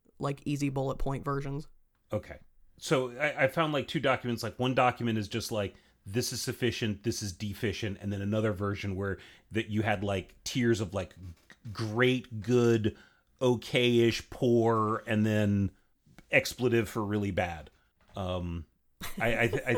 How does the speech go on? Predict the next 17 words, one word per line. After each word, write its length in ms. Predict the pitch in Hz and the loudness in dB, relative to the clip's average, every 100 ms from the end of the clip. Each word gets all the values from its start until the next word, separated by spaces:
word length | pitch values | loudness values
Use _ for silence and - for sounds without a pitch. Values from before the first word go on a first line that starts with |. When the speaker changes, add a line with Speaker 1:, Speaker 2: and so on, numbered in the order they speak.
| - - - - | -4 -12 -16 -16
Speaker 2:
<laughs> 400 | _ _ _ _ | _ _ _ _
yeah, 200 | 104 92 - | -10 -10 -4
I 100 | 131 | 0
think, 240 | 190 170 - | 2 0 0
I 60 | 135 | 4
think 260 | 180 127 104 | 4 4 2
that, 420 | 135 147 - 104 | 2 2 -4 -2
that 240 | 123 123 | 0 0
document 400 | 139 147 - 147 | -2 -2 0 -2
that 120 | 120 | -2
breaks 220 | 98 113 107 | -2 -2 -2
it 60 | |
down 180 | 110 107 | 0 0
into 120 | 104 | 0
those 260 | 104 104 98 | 0 -2 -4
five 400 | - 107 104 107 | -2 0 0 -2
tiers 380 | - 143 143 | -4 -2 -2